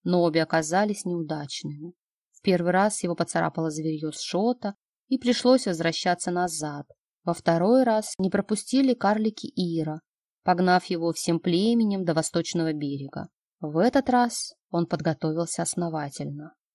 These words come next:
"Я всё равно пойду, Ливан", негромко проронил лекарь. "Я должен". Вампир вздохнул. "Жаль", искренне сказал он. "Жаль будет, если тебя убьют". "Тебе-то чего жалеть?"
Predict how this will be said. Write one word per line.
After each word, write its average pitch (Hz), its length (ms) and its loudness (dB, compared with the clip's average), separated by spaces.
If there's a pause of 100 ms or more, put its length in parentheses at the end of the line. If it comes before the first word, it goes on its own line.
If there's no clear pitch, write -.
(200)
"Я 175 340 6
всё - 180 0
равно 214 300 8
пойду, 151 440 2
Ливан", 143 360 -2 (260)
негромко 175 600 2
проронил 165 520 2
лекарь. 156 400 -4 (500)
"Я 165 220 4
должен". 160 540 2 (360)
Вампир 220 400 6
вздохнул. 180 800 -2 (460)
"Жаль", 151 680 0 (640)
искренне 170 540 0
сказал 160 420 -2
он. 151 260 -6 (420)
"Жаль 202 440 4
будет, 165 540 -2 (180)
если 175 260 -2
тебя 160 320 2
убьют". 156 640 -2 (400)
"Тебе-то 233 420 4
чего 175 300 0
жалеть?" 165 500 2